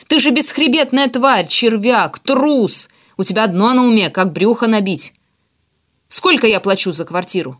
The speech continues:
Какие у меня расходы? Да на те деньги, что я выкладываю твоему деду, этому грабителю, трусливому дерьму, десять семей бы прожили.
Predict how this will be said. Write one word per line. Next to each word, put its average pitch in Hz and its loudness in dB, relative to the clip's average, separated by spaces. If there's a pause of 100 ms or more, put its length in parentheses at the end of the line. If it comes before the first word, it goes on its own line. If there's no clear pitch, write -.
(140)
Какие 247 0
у 277 2
меня 220 2
расходы? 185 -2 (640)
Да 196 2
на 202 4
те 208 2
деньги, 196 0
что - -2
я 208 2
выкладываю 208 2
твоему 202 0
деду, 180 0
этому 185 -2
грабителю, 190 -2 (140)
трусливому 226 2
дерьму, 220 0 (320)
десять 214 0
семей 220 2
бы 233 2
прожили. 160 0